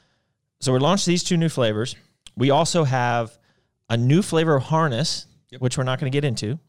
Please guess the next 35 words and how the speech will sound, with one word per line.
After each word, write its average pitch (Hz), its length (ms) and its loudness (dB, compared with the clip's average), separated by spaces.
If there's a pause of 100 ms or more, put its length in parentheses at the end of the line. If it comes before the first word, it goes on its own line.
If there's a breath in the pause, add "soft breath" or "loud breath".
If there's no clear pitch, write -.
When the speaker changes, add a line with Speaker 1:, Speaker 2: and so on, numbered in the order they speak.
Speaker 1:
but 123 120 -6
we 127 80 -2
have 113 60 -4
a 117 40 -6
new 127 100 -4
flavor 165 280 -2
of 185 80 -2
harness 127 320 -2
dropping 120 580 -2
early 123 220 -2
November. 135 440 -2 (560)
And 131 120 -4
then 120 120 0
Black 117 240 0
Friday, 139 460 2
we 120 80 -2
got 113 200 -2
a 113 60 -4
new 123 180 0
flavor 123 240 0
of 117 80 -2
harness 139 540 -2 (200)
and 139 420 -2 (300)
another 127 400 2
flavor 101 320 -4
of - 60 -16
foundation. 82 520 -14
Speaker 2:
Yeah, 101 180 -20
the 120 100 -20
third 170 320 -12
that 135 120 -10
we've 131 220 -12
always 120 260 -12
been, 110 260 -16
like, 104 180 -12